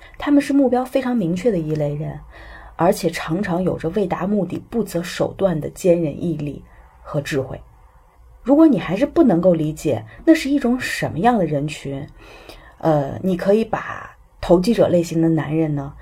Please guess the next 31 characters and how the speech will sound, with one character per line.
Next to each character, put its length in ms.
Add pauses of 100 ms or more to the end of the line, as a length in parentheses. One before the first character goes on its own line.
(300)
换 380
算 200
成 260
女 160
人 240
当 200
中 220
的 120
狐 380
狸 160
精， 380 (680)
你 80
就 100
能 140
了 200
解 180 (100)
了。 80 (1160)
总 260
之 200
了， 240 (480)
这 260
一 20
类 240
人 260
呢， 240
都 120
是 120
极 280
其 200
擅 300
长 220